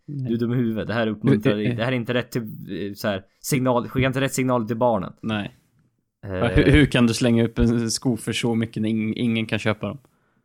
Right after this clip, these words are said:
Speaker 2: Nej, exakt. Nej, så att det där är, ja, nej, det där, det får vi ta när det närmar sig draften.
Speaker 1: Ja, men hade vi köpt skorna? Nej.
Speaker 2: Nej, svar nej.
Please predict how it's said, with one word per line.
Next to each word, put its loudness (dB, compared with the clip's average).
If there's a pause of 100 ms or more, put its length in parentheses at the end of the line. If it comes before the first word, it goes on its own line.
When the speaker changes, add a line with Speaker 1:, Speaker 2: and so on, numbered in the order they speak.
Speaker 2:
Nej, -2
exakt. -10 (480)
Nej, -2
så -10
att -12
det -8
där -4
är, -4
ja, 2
nej, 4
det 2
där, 4
det -4
får -2
vi 2
ta 4 (160)
när 4
det 6
närmar 4
sig 0
draften. 0
Speaker 1:
Ja, 4 (100)
men 8
hade 6
vi 6
köpt 2
skorna? 4
Nej. 2 (200)
Speaker 2:
Nej, 6
svar 4
nej. 2